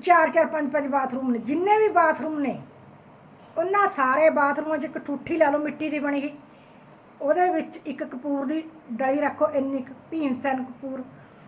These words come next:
ਉੱਤੇ ਦਾਲਚੀਨੀ ਦਾ ਟੁਕੜਾ ਰੱਖ ਲਓ, ਇੱਕ ਇਲਾਇਚੀ ਰੱਖ ਲਓ,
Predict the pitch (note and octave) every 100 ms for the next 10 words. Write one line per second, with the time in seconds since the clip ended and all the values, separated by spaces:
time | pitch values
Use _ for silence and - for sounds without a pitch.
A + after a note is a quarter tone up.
0 | - - - C4+ - D#4+ C4 C4 C4 C4
1 | C#4 C#4+ C#4 C#4 C#4 C4+ C4+ C4+ C#4 C4
2 | - D4 - D#4 C4+ B3+ A#3+ C#4+ C#4 -
3 | C4+ C4+